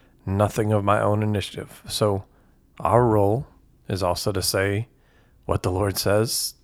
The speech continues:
to say and how he says to say it, and to do what the Lord is doing, how he says to do it. And he also tells us in this verse how to do it, with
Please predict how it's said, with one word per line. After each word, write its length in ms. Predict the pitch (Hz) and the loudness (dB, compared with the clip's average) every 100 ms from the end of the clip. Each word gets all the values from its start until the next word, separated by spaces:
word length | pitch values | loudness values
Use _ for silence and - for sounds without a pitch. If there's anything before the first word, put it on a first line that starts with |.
| _ | _
to 140 | - 107 | -6 -4
say 280 | - 95 104 | 0 0 -2
and 120 | 90 | -2
how 160 | 92 | -2
he 60 | 95 | -2
says 240 | - 95 | -4 -4
to 100 | - | -4
say 260 | 110 104 101 | -4 -2 -2
it, 220 | 185 _ - - - _ - | -4 _ -20 -20 -20 _ -4
and 200 | 104 104 | -2 0
to 120 | - | 0
do 240 | 117 117 113 | 2 2 4
what 440 | 110 113 - - - _ _ _ _ | 4 2 0 -20 -20 _ _ _ _
the 100 | - | 0
Lord 220 | 104 101 98 | 2 4 2
is 140 | 95 | 0
doing, 420 | 98 92 90 90 - _ _ _ - | 0 0 -2 -6 -12 _ _ _ -16
how 320 | - - 107 | -6 0 0
he 60 | 98 | 0
says 280 | 113 98 | 0 -2
to 140 | - 104 | -2 -2
do 160 | 123 | -2
it. 120 | 98 - _ _ _ _ _ - - - - | -2 -10 _ _ _ _ _ -20 -20 -12 -2
And 260 | 101 95 85 _ | 0 0 -6 _
he 140 | - 101 | 0 4
also 240 | 104 101 | 4 2
tells 380 | - - 190 110 | 0 2 4 2
us 160 | 95 | 0
in 140 | 110 107 | 0 0
this 180 | 101 107 | -2 -2
verse 220 | 101 - | -4 -2
how 220 | - 190 | -2 0
to 120 | 123 | 0
do 180 | 98 87 | -2 -6
it, 140 | - _ _ _ - - - _ _ _ - | -8 _ _ _ -20 -20 -20 _ _ _ -8
with 420 | 104 120 123 123 | 0 2 2 -2